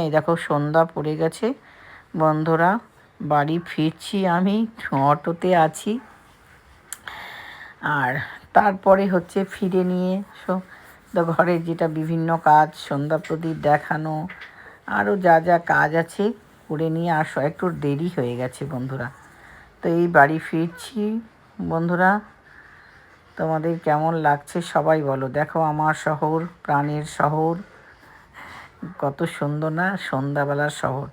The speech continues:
তো সন্ধ্যাবেলা চলে এলাম, বাড়ি এসেছি, এসেই, আহ, মুখ হাত ধুয়ে একটু সেই সিরিয়ালটা সাড়ে আটটার সময় দেখছি। তো দেখতে দেখতে হঠাৎ মনে পড়ে গেল যে আমি ধোসার ব্যাটারটা সকালবেলায় করে রেখেছি।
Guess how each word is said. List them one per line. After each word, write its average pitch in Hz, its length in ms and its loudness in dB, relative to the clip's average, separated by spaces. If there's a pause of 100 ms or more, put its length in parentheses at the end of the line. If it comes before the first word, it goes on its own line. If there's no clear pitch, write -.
তো 156 100 -10
সন্ধ্যাবেলা 180 580 0
চলে 165 520 -4
এলাম, 170 300 0
বাড়ি 160 280 0
এসেছি, 175 440 -6 (420)
এসেই, 202 480 0 (640)
আহ, 165 220 4
মুখ 160 300 0
হাত 156 140 8
ধুয়ে 165 440 0
একটু 180 300 -4
সেই 151 300 -2
সিরিয়ালটা 139 720 0
সাড়ে 147 360 2
আটটার 151 280 0
সময় 156 420 -2
দেখছি। 127 560 -10 (1000)
তো 156 340 2
দেখতে 160 360 -2
দেখতে 180 240 0
হঠাৎ 165 360 6 (100)
মনে 160 280 2
পড়ে 170 280 -2
গেল 165 220 4 (340)
যে 156 180 0
আমি 156 220 0
ধোসার 147 400 2
ব্যাটারটা 151 500 -2
সকালবেলায় 156 800 0 (420)
করে 147 200 -2
রেখেছি। 139 540 -4